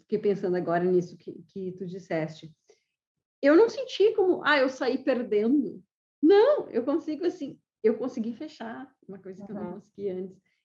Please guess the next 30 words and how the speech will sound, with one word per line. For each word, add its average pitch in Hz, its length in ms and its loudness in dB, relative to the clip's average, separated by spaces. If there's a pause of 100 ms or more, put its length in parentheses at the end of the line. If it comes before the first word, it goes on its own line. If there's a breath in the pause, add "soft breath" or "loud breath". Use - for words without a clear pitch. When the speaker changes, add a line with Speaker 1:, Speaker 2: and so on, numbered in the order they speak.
Speaker 1:
Então, 233 520 0 (160)
quando 254 200 -2
a 254 80 2
gente 269 320 0
usa 247 500 0
a, 180 420 -6
as - 160 -18
técnicas 220 1040 -6 (480)
e 202 100 -14
facilitam 220 1040 -4
as 202 140 -8
coisas, 240 400 0
eu 254 80 -2
não 226 160 2
vejo 294 240 0
como 370 400 0 (140)
perda 240 420 2
eu 180 160 -4
ter 202 200 -2
que - 200 -8
aceitar 202 800 2
alguma 190 340 -6
coisa, 180 560 0
eu 175 80 -10
ter 190 100 -4
que 196 120 -8
admitir 196 840 -2
algo 185 420 2
pro 180 200 -2
outro. 165 680 -6